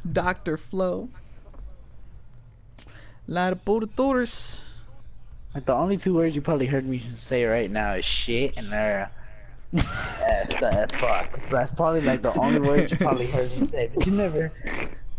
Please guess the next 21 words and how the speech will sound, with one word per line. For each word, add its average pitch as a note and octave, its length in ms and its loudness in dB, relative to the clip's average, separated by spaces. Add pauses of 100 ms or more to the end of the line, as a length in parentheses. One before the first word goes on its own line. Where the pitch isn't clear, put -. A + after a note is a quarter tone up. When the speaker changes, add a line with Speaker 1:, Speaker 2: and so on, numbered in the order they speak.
(100)
Speaker 2:
and E3 120 4
hoe, E3+ 380 6
because D3 480 0
this E3+ 220 0
man C#3+ 260 0
started, C3+ 460 2
like, A#2 260 0 (300)
"Hey, D3+ 380 2
how D#3+ 260 -2
the C#3 100 0
hoes?" B2+ 500 0
or C3 60 -4
something, C#3+ 840 0 (440)
right? G3+ 180 4
Speaker 1:
Oh, C#3 120 4
yeah. C3+ 420 2 (120)
Nah, A3 200 2
but D3+ 160 2
hoes C#4+ 360 2
is, A3 220 -2
like, B2+ 300 -2